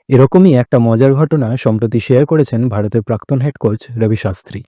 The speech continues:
মোহাম্মদ শামিকে নিয়ে। সালটা ছিল দু হাজার আঠেরো। জোহান্সবার্গের ওয়ান্ডার্সে ভারত আর দক্ষিণ আফ্রিকা তৃতীয় এবং শেষ টেস্ট ম্যাচ চলছিল।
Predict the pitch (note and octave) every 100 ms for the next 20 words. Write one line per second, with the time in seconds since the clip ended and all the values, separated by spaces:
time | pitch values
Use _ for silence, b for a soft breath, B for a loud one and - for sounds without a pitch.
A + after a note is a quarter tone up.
0 | _ _ _ - C3 B2+ B2 D3+ - A#2
1 | G#2 - F#2 F2+ G2 _ _ _ _ _
2 | _ - C3+ B2 D3+ F#3 G#3 B2+ C3+ A2+
3 | A#2 A#2+ A#2+ - - G2 F#2 _ _ _
4 | _ _ _ _ B2 A#2 B2 D3+ D#3+ E3+
5 | F3 C#3 A#2+ C3 D#3 - A#2 B2 G#2+ A2+
6 | B2+ A#2 A2 C3+ C#3 - D#3 A2+ A#2+ -
7 | A2+ C3 B2 B2+ - A2 - C3+ - D#3
8 | D3+ - G2 - A2